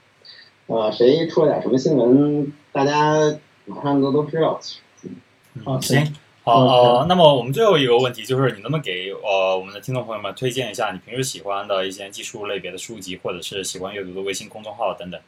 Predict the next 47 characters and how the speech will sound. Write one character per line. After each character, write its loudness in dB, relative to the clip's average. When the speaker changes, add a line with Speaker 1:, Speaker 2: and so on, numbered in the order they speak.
Speaker 1:
公 -2
众 2
号， 0
我 -6
觉 -12
得 -2
最 2
好 -2
能 -2
让 -4
自 -6
己 -2
开 -6
一 -4
开 -2
眼 0
界， -4
对 -10
吧？ -10
我， -8
呃， -2
那 0
我 0
比 -4
较 -2
推 -2
荐 0
的 -8
就 -8
是 -8
这 -8
个 -8
北 2
美 0
吐 -12
槽 -4
君， -2
这 4
个 0
真 -6
是 -2
令 -4
人 -4
大 -2
开 -4
眼 -6
界， -4